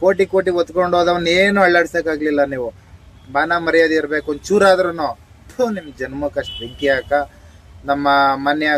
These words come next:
ಗೃಹ ಮಂತ್ರಿಗಳಿಗೆ ಈ ಮೂಲಕ ಒಂದು ಮಾತು ಹೇಳಕ್ ಇಷ್ಟಪಡ್ತೀನಿ.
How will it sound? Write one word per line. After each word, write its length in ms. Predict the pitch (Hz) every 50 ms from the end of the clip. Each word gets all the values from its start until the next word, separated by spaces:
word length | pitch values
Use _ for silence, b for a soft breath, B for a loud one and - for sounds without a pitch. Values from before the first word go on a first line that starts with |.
| 139
ಗೃಹ 180 | 131 139 139 156
ಮಂತ್ರಿಗಳಿಗೆ 800 | 160 160 156 151 147 147 151 143 147 143 143 139 147 143 143
ಈ 40 | 135
ಮೂಲಕ 340 | 131 139 143 143 143 139 -
ಒಂದು 580 | 143 143 139 139 135 135 131 135 135 131 127 123
ಮಾತು 300 | 123 123 131 127 - 135
ಹೇಳಕ್ 220 | 131 131 123 -
ಇಷ್ಟಪಡ್ತೀನಿ. 640 | - - - 123 - - 123 120 - 120 120 143